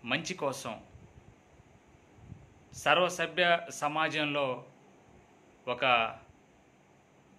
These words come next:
నూతన ఒరవడిని సృష్టించడం కోసం ఒక మంచి రాజకీయ పార్టీని ఏర్పాటు చేసి, నీతికి, న్యాయానికి, ధర్మానికి బద్దులై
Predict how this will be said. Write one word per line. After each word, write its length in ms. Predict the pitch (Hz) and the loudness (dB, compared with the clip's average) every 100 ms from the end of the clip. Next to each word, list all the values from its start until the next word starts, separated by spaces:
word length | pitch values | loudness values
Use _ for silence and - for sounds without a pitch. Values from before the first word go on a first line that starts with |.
| - _ _ _ _ _ - - - - - - _ - | -20 _ _ _ _ _ -20 -20 -20 -20 -20 -20 _ -12
నూతన 380 | 135 170 196 190 | -2 0 4 4
ఒరవడిని 560 | 165 151 185 196 185 175 | 6 8 8 6 4 -2
సృష్టించడం 640 | 170 - 180 170 - 151 | -2 -4 -4 -6 -6 -4
కోసం 460 | 139 123 - 110 - - _ _ - _ _ _ - _ _ - | -2 -4 -6 -12 -14 -20 _ _ -20 _ _ _ -20 _ _ -12
ఒక 120 | 117 | -8
మంచి 300 | 123 151 165 | -2 -2 2
రాజకీయ 480 | 143 135 147 156 151 | 4 4 4 -2 -4
పార్టీని 500 | 139 135 139 135 117 | 2 2 2 -2 0
ఏర్పాటు 480 | 127 123 127 120 120 | -2 0 -2 0 -4
చేసి, 280 | 107 110 - - - - - _ _ _ _ _ _ - | -6 -8 -12 -20 -20 -20 -20 _ _ _ _ _ _ -14
నీతికి, 640 | 113 147 160 156 113 127 135 | -2 -2 -2 -4 -2 -2 0
న్యాయానికి, 760 | 123 127 135 131 120 123 127 | 2 4 4 2 -2 -8 -8
ధర్మానికి 840 | 131 117 123 131 123 113 120 123 147 - - - - - - _ _ - - - - - _ - 110 | -2 0 0 0 0 0 -4 -6 -8 -16 -20 -20 -20 -20 -20 _ _ -20 -20 -20 -20 -20 _ -20 0
బద్దులై 600 | 127 - 147 131 110 | 0 2 4 2 2